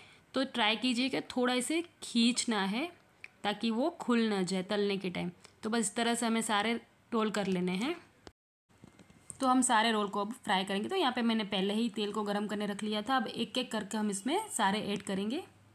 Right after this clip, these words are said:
तो हम एक ही साथ बहुत सारे इस तरह से ऐड कर लेंगे, सात आठ जितने हम इसमें ऐड करके एक साथ तल सकते हैं। तो जब तक ये ब्राउन कलर जितना ना हो ना, इस तरह से एकदम क्रिस्पी हो जाए, तब तक हमें इसे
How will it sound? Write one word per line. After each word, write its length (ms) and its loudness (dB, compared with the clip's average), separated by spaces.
तो 80 4
हम 180 8
एक 220 0
ही 100 6
साथ 200 4
बहुत 340 2
सारे 260 4
इस 140 -2
तरह 160 0
से 280 0
ऐड 220 -2
कर 140 -2
लेंगे, 260 2
सात 320 2
आठ 120 2
जितने 280 0
हम 120 2
इसमें 280 0
ऐड 80 -2
करके 300 -2
एक 320 0
साथ 180 -2
तल 140 0
सकते 360 -4
हैं। 100 -4
तो 80 0
जब 220 2
तक 240 0
ये 120 2
ब्राउन 420 4
कलर 260 2
जितना 300 0
ना 100 2
हो 120 2
ना, 340 0
इस 160 -4
तरह 160 -2
से 240 -2
एकदम 280 0
क्रिस्पी 360 0
हो 120 4
जाए, 180 -2
तब 160 -6
तक 160 -4
हमें 160 0
इसे 300 0